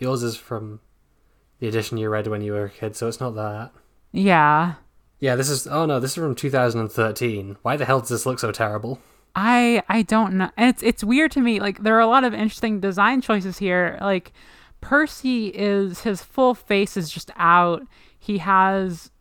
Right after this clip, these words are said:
Speaker 2: like, he looks older. He looks, like, sixteen or something.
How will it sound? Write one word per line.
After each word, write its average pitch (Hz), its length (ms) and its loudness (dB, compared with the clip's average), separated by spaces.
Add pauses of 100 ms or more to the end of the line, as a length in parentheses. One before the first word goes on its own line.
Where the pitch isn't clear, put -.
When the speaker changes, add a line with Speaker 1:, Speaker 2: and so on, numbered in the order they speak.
(220)
Speaker 2:
like, 185 320 -6 (340)
he 208 220 -2
looks - 720 -4 (520)
older. 185 600 4
He 180 160 -2
looks, - 280 -6
like, - 360 -6 (360)
sixteen - 840 -6
or 151 100 -2
something. 156 600 -8